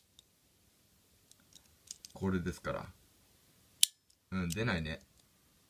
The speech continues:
何回か当たってるはずだけど、少しずつずれて出るんじゃないかっていう、ちょっと、あれもあったけど、全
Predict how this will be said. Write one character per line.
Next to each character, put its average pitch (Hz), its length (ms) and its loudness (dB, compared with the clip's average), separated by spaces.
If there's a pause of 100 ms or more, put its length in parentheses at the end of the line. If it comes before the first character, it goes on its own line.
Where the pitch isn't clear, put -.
(960)
何 117 260 0
回 98 240 0
か 85 280 -4 (760)
当 98 100 -2
た - 100 -2
っ - 80 -8
て - 120 -2
る 110 80 2
は 107 120 -2
ず 98 100 -2
だ 107 120 4
け 90 100 -2
ど、 76 160 -6 (1080)
少 - 220 -2
し 151 100 -2
ず 160 140 -2
つ 95 220 4
ず 120 80 0
れ 135 120 2
て 95 120 -2
出 113 140 2
る 135 80 0
ん 120 40 4
じ 98 120 2
ゃ 92 40 4
な 95 100 4
い 95 60 2
か 90 120 -2
っ - 20 -2
て - 220 -12
い 80 60 -4
う、 80 180 -4 (100)
ち - 120 8 (120)
ょ - 60 -14
っ - 20 -16
と、 - 100 -20 (120)
あ 92 80 -4
れ 98 80 0
も 107 100 0
あ 107 60 -2
っ - 40 -14
た 90 100 -6
け 82 80 -4
ど、 - 240 -10
全 87 140 -4